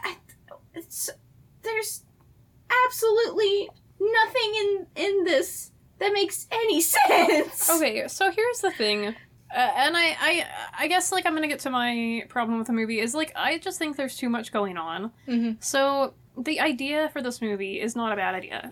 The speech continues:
Speaker 2: It's actually a very, very cool idea. Um, and it's something, I have not seen the original short that it's based off of, but I can imagine this working incredibly well as a short.
Speaker 3: Mm-hmm.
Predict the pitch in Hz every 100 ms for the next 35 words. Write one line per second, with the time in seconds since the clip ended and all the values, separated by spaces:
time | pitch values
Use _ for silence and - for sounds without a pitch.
0 | - 254 311 - 349 - _ 240 202 220
1 | 233 214 208 196 302 311 226 208 196 208
2 | 226 - _ _ - 240 233 226 214 196
3 | - - 247 247 - 254 - 269 269 294
4 | 254 262 339 311 - 226 233 247 233 226
5 | 220 208 226 208 220 220 - 196 214 240
6 | 247 311 285 247 240 269 339 247 170 196
7 | 233 226 226 202 190 220 220 - - _
8 | _ 233 214 - - 208 208 226 196 175
9 | 202 190 180 - 175 285 - _ _ _
10 | 240